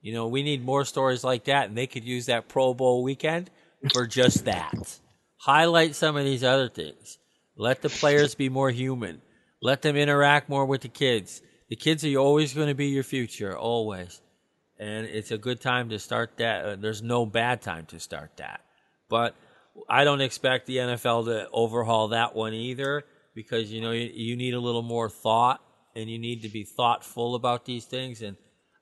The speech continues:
I don't think Roger Goodell is thoughtful about much. That's just my opinion. But we do have the Super Bowl, and that's Sunday, and, uh, I will be watching it, Michael.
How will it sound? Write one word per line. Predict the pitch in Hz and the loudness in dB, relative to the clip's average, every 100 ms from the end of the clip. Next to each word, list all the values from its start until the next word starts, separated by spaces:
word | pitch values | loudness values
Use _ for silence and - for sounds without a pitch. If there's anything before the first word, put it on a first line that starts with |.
| - | 0
I | |
don't | 127 135 - | 2 2 2
think | 131 123 | -2 0
Roger | 120 120 117 117 | 2 2 0 -6
Goodell | 120 107 120 120 117 | -8 -4 -2 0 -2
is | 110 | -4
thoughtful | - 101 - - 113 | -2 -2 -4 -4 -2
about | 110 101 | 0 -4
much. | 107 104 85 - - _ _ _ - | -4 -6 -6 -16 -20 _ _ _ -10
That's | 117 117 | -10 -10
just | 113 | -12
my | 123 113 | -6 -6
opinion. | 104 - 117 98 - _ _ _ | -6 -8 -10 -10 -16 _ _ _
But | 147 170 | 6 6
we | 151 | 6
do | 131 175 | 2 4
have | 202 196 | 6 6
the | 190 | 4
Super | - 196 190 | -2 -4 -4
Bowl, | 160 110 90 - _ _ _ _ | -6 -6 -6 -10 _ _ _ _
and | - 120 123 120 - | -10 -6 -6 -10 -14
that's | 117 143 170 | -2 2 2
Sunday, | - - 175 175 117 90 90 135 _ _ _ _ _ | -2 -2 -2 -2 -6 -8 -8 -12 _ _ _ _ _
and, | 101 113 117 113 - | -14 -12 -10 -14 -12
uh, | 110 120 123 120 120 _ _ - | -6 -2 -2 -4 -10 _ _ -2
I | 127 180 | 2 2
will | 139 160 | 2 0
be | 185 190 | 0 0
watching | 165 185 277 - 139 | 6 6 6 -4 -10
it, | 82 _ _ _ | -12 _ _ _
Michael. | 98 87 - 71 | -16 -16 -16 -20